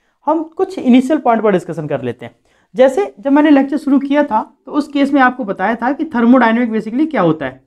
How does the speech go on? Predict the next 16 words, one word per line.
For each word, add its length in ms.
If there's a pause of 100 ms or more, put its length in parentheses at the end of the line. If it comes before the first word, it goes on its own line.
(120)
है 60
ना? 180 (260)
तो 60
थोड़े 480
से 260
अगर 240
हम 100
लोग 160
थर्मोडायनामिक 560
के 80
इंट्रोडक्शन 580
पार्ट 440
की 100
बात 200
करते 280
हैं 280